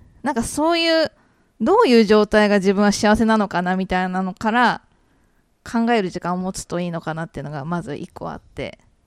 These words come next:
で、好きなことっていう別に二の次でもいいのかなって思うんですけど、で、まあ、好きなことを見つけたいっていう状況なんだったら、めちゃくちゃちっちゃいことから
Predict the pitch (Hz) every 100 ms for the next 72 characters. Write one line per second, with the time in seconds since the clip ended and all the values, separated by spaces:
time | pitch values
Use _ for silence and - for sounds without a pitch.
0 | _ _ _ _ _ _ - 302 - -
1 | 508 - 240 202 180 - 170 160 170 175
2 | 185 190 202 190 196 _ _ _ - 170
3 | 190 180 - 165 180 190 - 165 156 -
4 | - 220 208 220 - _ _ _ _ _
5 | _ 302 277 220 - - - 370 349 214
6 | 208 180 165 180 185 - 277 330 311 294
7 | - 277 277 277 269 247 202 254 269 -
8 | 262 247 254 240 180 175 - 196 247 190
9 | - _ _ _ _ _ _ _ - 226
10 | 320 320 359 330 294 - 330 320 302 -
11 | 190 - - 151 143 127